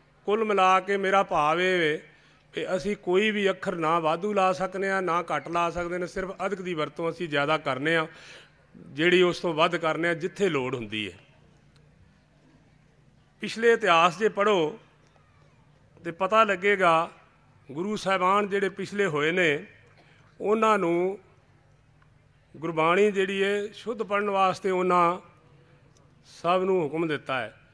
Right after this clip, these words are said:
ਸਤਿਗੁਰੂ ਰਾਮ ਸਿੰਘ ਦੇ ਹੁਕਮਨਾਮੇ ਵਿੱਚ ਜਿੱਥੇ ਅਖੰਡ ਪਾਠ ਦੀ ਮਰਿਆਦਾ ਹੈ, ਉੱਥੇ ਉਹਨਾਂ ਨੇ ਇਹ ਕਿਹਾ ਹੈ, "ਜਿਹੜਾ ਕੁਛ ਤੁਸੀਂ ਪਾਠੀ ਦੇ ਮੂੰਹ ਵਿੱਚ ਪਾਉਂਦੇ ਹੋ, ਮੇਰੇ ਮੂੰਹ ਵਿੱਚ ਪੈਂਦਾ ਹੈ।" ਪਰ ਨਾਲ ਪਾਠੀ ਦਾ ਫਰਜ਼ ਵੀ ਦੱਸਿਆ ਵੀ ਲਗ ਤੋਂ ਕੰਨਾਂ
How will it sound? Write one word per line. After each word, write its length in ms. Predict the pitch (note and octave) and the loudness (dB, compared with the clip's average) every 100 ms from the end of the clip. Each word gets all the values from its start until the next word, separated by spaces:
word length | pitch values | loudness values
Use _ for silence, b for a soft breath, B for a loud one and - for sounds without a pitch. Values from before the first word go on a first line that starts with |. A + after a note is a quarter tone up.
| _ | _
ਸਤਿਗੁਰੂ 440 | - E3+ F3+ G3 G#3 | -10 -4 -4 -4 0
ਰਾਮ 240 | F#3 G3 | 0 0
ਸਿੰਘ 240 | F#3 G#3+ G#3 | -2 -4 0
ਦੇ 100 | G3 | 0
ਹੁਕਮਨਾਮੇ 600 | E3 F#3 G3 G3 G3 G3+ | 0 -4 0 0 0 -2
ਵਿੱਚ 180 | G3 | -2
ਜਿੱਥੇ 300 | E3+ - G3+ | -4 -6 -4
ਅਖੰਡ 260 | G3 E3+ F3+ | -2 -2 -4
ਪਾਠ 260 | G3 G3+ F3 | -2 -4 -4
ਦੀ 120 | F#3+ | -4
ਮਰਿਆਦਾ 500 | F3 D#3 D#3 F3 D#3 | -2 0 2 2 2
ਹੈ, 100 | C#3+ - b b b b b F3 | 0 -10 b b b b b -6
ਉੱਥੇ 280 | F#3+ - G#3 | -4 2 2
ਉਹਨਾਂ 280 | G#3+ G#3 | 4 4
ਨੇ 120 | G#3 F3+ | 2 2
ਇਹ 220 | G3 G#3 | 4 4
ਕਿਹਾ 340 | F3+ F3 G3+ | 4 6 8
ਹੈ, 220 | F#3 B2+ - - _ _ _ _ _ _ _ _ _ _ _ - | 6 0 -6 -20 _ _ _ _ _ _ _ _ _ _ _ -4
"ਜਿਹੜਾ 640 | G3 G#3+ G#3 G#3+ G#3 G3+ - | 2 6 8 8 6 2 -4
ਕੁਛ 200 | G#3 - | -6 -8
ਤੁਸੀਂ 280 | F3+ G#3 | -8 -8
ਪਾਠੀ 420 | G3 F3 F3+ G3 G#3 | -4 -2 -2 -2 -2
ਦੇ 120 | G3+ | 0
ਮੂੰਹ 220 | F#3 G#3 | 2 2
ਵਿੱਚ 140 | G3+ | 0
ਪਾਉਂਦੇ 360 | F3 E3+ F3 F#3+ | -2 -4 0 2
ਹੋ, 200 | G3+ G3+ | 2 2
ਮੇਰੇ 300 | F3+ F3 G3 | 0 0 0
ਮੂੰਹ 200 | F#3+ G3 | 2 2
ਵਿੱਚ 120 | F3+ | 0
ਪੈਂਦਾ 400 | D#3 C#3 B2+ B2 | -2 -6 -4 -4
ਹੈ।" 120 | G2+ b b b b b - | -6 b b b b b -2
ਪਰ 140 | F3+ | 0
ਨਾਲ 360 | F#3 E3+ F#3 A3 | 2 4 4 4
ਪਾਠੀ 360 | G3+ G#3 - G#3+ | 2 -2 -2 -2
ਦਾ 120 | G3+ | 0
ਫਰਜ਼ 280 | D#3+ E3 G3 | 0 -2 -4
ਵੀ 140 | G#3 | -2
ਦੱਸਿਆ 420 | F#3+ F#3 G3 G3 | -2 -2 0 0
ਵੀ 100 | G3+ | 0
ਲਗ 280 | F3+ E3+ F#3+ | 0 0 0
ਤੋਂ 280 | F#3+ G3 F#3+ | -4 -8 -6
ਕੰਨਾਂ 520 | F#3 F3 F#3 F#3+ | -4 -2 0 0